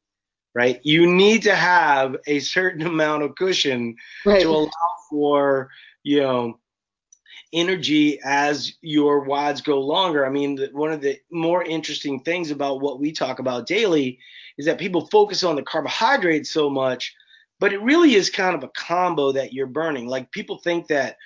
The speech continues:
Speaker 1: you know, CrossFit Games athletes are operating at intensity. I was actually listening to a podcast that talked about this, and they, you know,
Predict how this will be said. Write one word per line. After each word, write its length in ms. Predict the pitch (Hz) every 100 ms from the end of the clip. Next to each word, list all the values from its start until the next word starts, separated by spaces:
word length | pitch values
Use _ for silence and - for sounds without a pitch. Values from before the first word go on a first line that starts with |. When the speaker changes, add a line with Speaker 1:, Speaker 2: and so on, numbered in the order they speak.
| - _
Speaker 1:
you 100 | 139
know, 60 | 131
CrossFit 500 | - 160 160 - 131
Games 300 | 131 151 135
athletes 500 | 135 127 135 131 120
are 160 | 120 123
operating 600 | 127 123 127 123 120 117
at 100 | 113
intensity. 600 | 110 - 135 135 113 113
I 60 | 113
was 180 | 117
actually 320 | 131 135 - 123
listening 400 | 123 - 127 117
to 140 | 117
a 60 | -
podcast 680 | 120 131 127 113 110 - - _ _ _ -
that 160 | 104
talked 280 | - 147 190
about 260 | 127 110 -
this, 420 | 104 104 - - _ _ - - _
and 180 | 190 208
they, 340 | 226 202 190 _ _ _ _ _ _ _ _ _ _ _
you 180 | - 240
know, 300 | 220 175 156